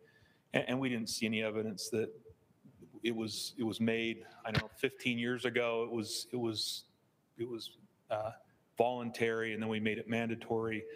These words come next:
and we haven't seen any change. And if you track it with Wildlife Services take, which that theoretically should look like what's, what's depredating out there should be more of a representative of what the population of bears looks like. We,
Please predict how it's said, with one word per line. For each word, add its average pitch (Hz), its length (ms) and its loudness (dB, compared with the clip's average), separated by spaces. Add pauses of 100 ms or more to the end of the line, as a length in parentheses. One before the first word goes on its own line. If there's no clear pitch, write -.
(520)
and 123 60 6
we 123 120 4
haven't 117 360 2 (120)
seen 110 340 0
any 107 180 2
change. 107 360 0
And 117 80 0
if - 100 0
you 127 60 0
track 123 400 2
it - 100 -2
with 113 180 2 (140)
Wildlife 123 480 2
Services 123 560 0
take, 123 460 0 (500)
which - 180 0
that 127 320 2
theoretically 120 580 2
should 113 260 0
look 117 280 0
like 120 320 0
what's, - 520 -2
what's - 340 0 (160)
depredating 127 640 2
out 127 240 0
there 123 180 2
should 120 220 -6
be 123 100 4
more 123 240 4
of 110 100 -2
a 107 140 0 (2250)
representative 117 680 2
of 107 60 -4
what 120 180 4
the 113 80 -2
population 117 760 2
of 127 100 -2
bears 127 300 2
looks - 240 -2
like. 120 400 0
We, 127 100 2